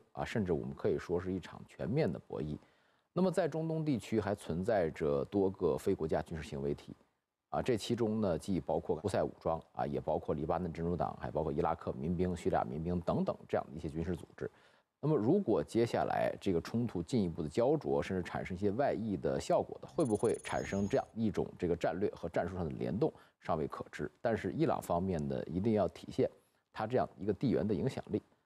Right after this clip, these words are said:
所以我们从这个目前的，呃，这个整体形势来看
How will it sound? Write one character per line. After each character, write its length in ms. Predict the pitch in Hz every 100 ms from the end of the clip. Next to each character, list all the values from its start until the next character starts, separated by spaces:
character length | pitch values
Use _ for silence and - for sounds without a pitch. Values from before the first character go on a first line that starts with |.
| _
所 200 | - 175
以 80 | 220
我 80 | 135
们 120 | 90
从 380 | 113 101 110 160
这 140 | - 139
个 260 | 107 87
目 200 | - 226
前 240 | 160 - 71 80
的， 320 | 104 78 - _ _
呃， 260 | 64 65 58
这 120 | 95 85
个 100 | 82
整 180 | 101
体 140 | 135 73
形 240 | - 90
势 140 | 127 117
来 120 | 64
看 240 | - 127